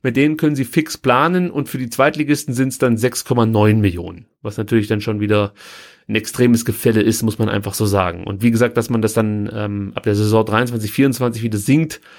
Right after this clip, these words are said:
äh, senkt, ist natürlich, ja, also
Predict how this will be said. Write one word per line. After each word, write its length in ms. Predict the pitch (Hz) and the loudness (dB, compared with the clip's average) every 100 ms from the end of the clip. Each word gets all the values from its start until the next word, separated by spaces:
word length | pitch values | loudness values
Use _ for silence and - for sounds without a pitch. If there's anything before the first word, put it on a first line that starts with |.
| - | 0
äh, 100 | 127 | 2
senkt, 380 | 117 147 170 - - - _ | 2 0 0 -10 -20 -20 _
ist 160 | 139 139 | 0 2
natürlich, 580 | 120 131 120 113 - - _ 95 90 _ _ _ _ - | 2 4 4 2 -4 -12 _ -20 -20 _ _ _ _ -12
ja, 220 | 98 95 - - | -10 -10 -12 -8
also 220 | 113 110 | -2 -2